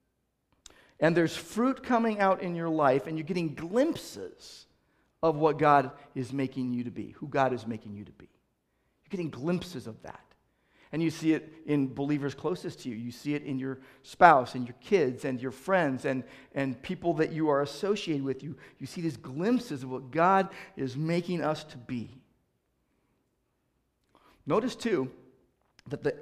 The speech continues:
the groaning is inward. That we who have the first fruits of the Spirit groan inwardly. And Paul is talking about this. If you go over to Second Corinthians chapter five, we'll look at some verses there,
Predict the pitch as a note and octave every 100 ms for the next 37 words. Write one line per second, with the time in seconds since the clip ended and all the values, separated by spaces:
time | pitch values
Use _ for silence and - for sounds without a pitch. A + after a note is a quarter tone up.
0 | B2+ D3 E3 C#3 D#3 A#3 C4 G#3 - -
1 | D#3 F#3 B2+ F2 - - _ _ _ _
2 | _ _ D3+ E3+ B3+ A#3+ A3+ G3+ E3+ E3+
3 | G3+ G3 G3+ G3+ D#3+ D#3 - G3+ G3 F#3
4 | - - B2 F3 F#3 F3 - F#3+ A3+ B3
5 | F#3 D#3 A#2 A2 F#2 - _ _ _ _
6 | _ _ _ - D#3 - - A#3 F4 D4+
7 | - E3+ E3 D3+ C3 B2 C3 F3 G3+ C4+
8 | A#3+ F#3 D#3+ G3+ F#3+ F3 F#3+ F3+ E3+ E3
9 | F#3 F3+ D#3 - F#3+ E3+ B2+ - - -
10 | _ _ _ _ _ _ _ - D3+ F3
11 | E3 - D#3 E3 E3 C3 E3+ D#3+ C#3